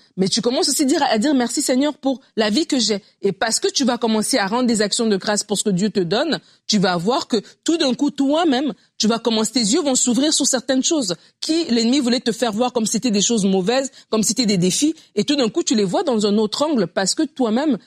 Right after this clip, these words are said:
tu es dans une posture d'action de grâce et non une posture de plainte. Et vraiment, c'est quelque chose de très important. Des fois, au travail, il y a des personnes vous avez manqué des opportunités d'aller plus loin au travail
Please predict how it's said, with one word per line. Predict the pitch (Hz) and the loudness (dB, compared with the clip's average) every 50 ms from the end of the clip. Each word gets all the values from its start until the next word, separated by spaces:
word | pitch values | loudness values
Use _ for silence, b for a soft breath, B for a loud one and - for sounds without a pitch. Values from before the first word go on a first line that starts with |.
| b b b | b b b
tu | 233 | -2
es | 202 | 0
dans | 214 208 | 0 0
une | 196 240 226 | 2 0 0
posture | - - 226 202 - - - 277 262 | 0 0 -2 -2 -2 -2 -4 -4 -2
d'action | 214 208 180 - - 247 214 | -2 -2 -2 -2 -2 -2 0
de | 196 180 | 0 -2
grâce | 175 - 214 214 214 - | 0 -2 -4 -2 -2 -2
et | 190 | -2
non | 180 196 | 0 0
une | 202 202 | 0 -2
posture | 196 - 185 180 - - 208 202 185 | -2 -4 -6 -6 -6 -4 -4 -4 -2
de | 170 160 | -2 -4
plainte. | 156 - 170 165 165 b b b b b | -4 -6 -8 -10 -10 b b b b b
Et | 185 | -2
vraiment, | 190 202 214 233 262 302 | 0 0 0 0 0 0
c'est | 277 262 | 0 0
quelque | 214 - 226 - | 0 -2 -2 -2
chose | 247 254 | 0 0
de | 214 202 | 0 0
très | 175 - - - - - - 277 277 277 247 226 | -2 -4 -8 -10 -10 -4 -2 -2 0 0 0 0
important. | 233 226 - 233 214 - - 240 208 b b b b b | -2 -2 -2 -6 -6 -4 -6 -8 -8 b b b b b
Des | 180 208 | -2 -2
fois, | - - 302 - | 0 0 -2 0
au | - 247 | 0 -2
travail, | 214 - - - 262 247 254 247 277 277 254 233 202 B B B B | -2 -4 -4 -4 -2 -2 0 0 0 0 0 -2 -4 B B B B
il | 190 | -2
y | |
a | 190 | 0
des | 185 214 208 | 0 0 0
personnes | - 240 233 226 - - 262 269 349 247 214 175 b b b b b b _ | 0 -2 -2 0 0 0 0 0 0 0 -2 -2 b b b b b b _
vous | - 185 214 262 240 | 0 2 2 2 2
avez | 269 240 226 262 | 0 0 2 2
manqué | 262 254 233 226 220 - 277 220 | 2 2 2 0 0 -2 0 0
des | 240 220 185 240 | 0 0 0 0
opportunités | 220 - 240 220 - 247 214 220 208 - 262 208 | 0 -2 -4 -2 0 0 0 0 0 0 0 0
d'aller | 214 202 208 220 | 2 2 2 0
plus | 220 - 226 208 | 0 0 0 2
loin | 226 226 | 2 0
au | 214 | 0
travail | - - - 202 202 277 | -2 -2 -2 0 0 0